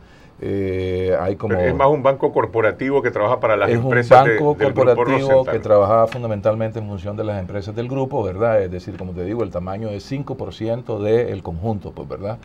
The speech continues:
Speaker 1: Más o menos quinientos millones de dólares en activos. Entonces, en ese sentido, eh, lo que sí es que tienen empresas que aparentemente, pues, eh, generan, pues, empleos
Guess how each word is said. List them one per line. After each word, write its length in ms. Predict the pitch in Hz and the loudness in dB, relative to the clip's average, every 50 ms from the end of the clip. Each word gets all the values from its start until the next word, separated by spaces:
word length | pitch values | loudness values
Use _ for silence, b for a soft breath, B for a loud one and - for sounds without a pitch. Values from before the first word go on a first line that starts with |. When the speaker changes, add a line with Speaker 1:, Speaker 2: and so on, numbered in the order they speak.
| b b b | b b b
Speaker 1:
Más 100 | - 98 | -10 -8
o 60 | 104 104 | -6 -4
menos 240 | 107 107 117 113 | -4 -4 -6 -6
quinientos 460 | 113 - 101 101 104 107 107 117 101 104 | -8 -8 -8 -6 -6 -6 -6 -8 -10 -8
millones 400 | 104 98 101 101 104 104 98 107 - | -8 -8 -8 -8 -8 -8 -10 -10 -10
de 80 | 110 98 | -10 -10
dólares 420 | 92 95 95 101 104 98 98 87 | -6 -4 -2 0 0 -2 -2 -4
en 200 | 85 85 82 85 | -8 -8 -8 -10
activos. 400 | 82 82 - 135 127 110 92 82 80 b b b b b b b b b b | -12 -10 -8 -6 -4 -4 -6 -8 -10 b b b b b b b b b b
Entonces, 480 | - - 110 113 131 127 127 123 107 | -10 -8 -4 0 0 2 2 2 0
en 80 | 110 107 | -2 -2
ese 140 | 113 113 117 | -4 -4 -4
sentido, 560 | 139 127 - 131 127 131 131 131 131 131 B B B B B B | -6 -6 -6 -4 -2 0 2 2 2 2 B B B B B B
eh, 180 | 117 107 104 101 | -4 -4 -2 0
lo 100 | 104 - | -2 -2
que 100 | - 104 | -2 -4
sí 160 | - - 139 | -4 -2 -2
es 80 | 139 - | -2 0
que 80 | 139 | -2
tienen 260 | 117 113 113 117 123 123 | -2 -2 -4 -4 -4 -4
empresas 520 | 120 - 117 110 101 98 - - 123 120 | -4 0 0 2 2 0 0 -4 -6 -6
que 100 | - 101 | -6 -6
aparentemente, 640 | 85 82 87 92 92 90 107 101 101 101 95 113 110 | -6 -4 -6 -8 -6 -6 -6 -6 -6 -6 -6 -6 -4
pues, 220 | - 107 104 98 95 | -2 -2 -2 0 -2
eh, 300 | 92 90 85 85 80 76 | -4 -4 -6 -8 -8 -8
generan, 400 | 87 95 87 90 90 95 101 98 | -6 -6 -6 -4 -4 -4 -6 -4
pues, 160 | - 107 110 | -6 -6 -6
empleos 560 | 117 113 117 120 110 104 107 113 123 - - | -6 -6 -2 0 0 2 2 0 -2 -4 -12